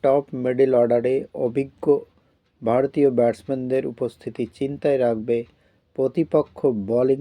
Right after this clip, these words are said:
লাইনআপকে। ওপেনে ঋতুরাজ গায়কোয়াড় নির্ভরযোগ্য, রাহুল ত্রিপাঠী, দীপক হুডারা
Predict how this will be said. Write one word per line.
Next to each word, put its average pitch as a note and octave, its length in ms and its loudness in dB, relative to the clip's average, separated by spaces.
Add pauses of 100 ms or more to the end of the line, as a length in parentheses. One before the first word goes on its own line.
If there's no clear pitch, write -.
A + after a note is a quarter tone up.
লাইনআপকে। A#2 500 -4 (1040)
ওপেনে D#3 440 4 (160)
ঋতুরাজ C#3+ 440 2
গায়কোয়াড় C3 520 2 (200)
নির্ভরযোগ্য, B2 720 2 (840)
রাহুল C3+ 320 4 (100)
ত্রিপাঠী, C3 580 -2 (320)
দীপক C3+ 440 0
হুডারা B2 380 0